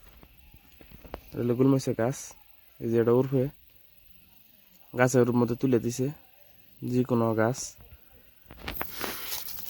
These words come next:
এই যে এটা হলো গোলমরিচ। বন্ধুরা দেখুন, এই যে এন্তনে দেয়, তলটা নাগাই দেয়। এই যে গাছটা এবার মোটা গাছ, দেখুন। এই যে করে বাইন্ধে দিছে,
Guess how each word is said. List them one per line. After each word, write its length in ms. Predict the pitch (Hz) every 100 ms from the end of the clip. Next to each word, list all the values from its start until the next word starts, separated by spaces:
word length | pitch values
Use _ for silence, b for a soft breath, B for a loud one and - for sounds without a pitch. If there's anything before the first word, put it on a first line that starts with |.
| - - - - - - - - -
এই 180 | 123 117
যে 100 | 113
এটা 140 | 117 117
হলো 140 | 113 113
গোলমরিচ। 320 | 123 123 120 - _ _ _ _ _ _ _ _ _ _ _
বন্ধুরা 360 | 127 127 127 123
দেখুন, 300 | 131 127 143 165 147
এই 60 | 113
যে 60 | 113
এন্তনে 280 | 113 120 117 117
দেয়, 160 | 120 143 _ _ _ -
তলটা 240 | 117 117
নাগাই 300 | 113 117 120
দেয়। 200 | 117 123 - _ b b b b b b -
এই 60 | 113
যে 80 | 107
গাছটা 260 | 107 - 120
এবার 180 | 117 113
মোটা 160 | 117 117
গাছ, 200 | 107 131 - - - _ 104
দেখুন। 220 | 107 143 - _ _ _ B B B B B
এই 40 | 113
যে 60 |
করে 160 | 110 107
বাইন্ধে 280 | 120 120 104
দিছে, 260 | 110 117